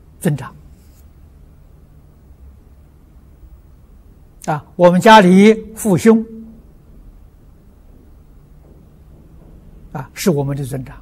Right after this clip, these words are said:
要尊重啊。啊，国家的领导人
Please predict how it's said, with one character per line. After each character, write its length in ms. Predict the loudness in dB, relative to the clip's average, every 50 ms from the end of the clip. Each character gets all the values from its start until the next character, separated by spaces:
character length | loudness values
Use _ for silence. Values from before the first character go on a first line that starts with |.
| -20 -20 -20 -20 -20 -20 -20 -20 -20 -16 -10
要 140 | -8 -8 -6
尊 160 | -6 -8 -10 -12
重 120 | -14 -16 -18
啊。 220 | -20 -20 -20 -20 -20 -20 -20 -20 -20 -20 _ -20 -20 -20 -20 -20 -20 -20 -20 -20 -20 -20 _ -20
啊， 180 | -20 -20 -20 -20 -20 -20 -20 -20 -20 -18 -8
国 220 | 0 2 4 4 4
家 260 | 6 6 6 6 6
的 220 | 6 4 4 4 2 0 -4 0
领 200 | 2 4 4 4
导 160 | 2 -2 -2
人 160 | -6 -10 -16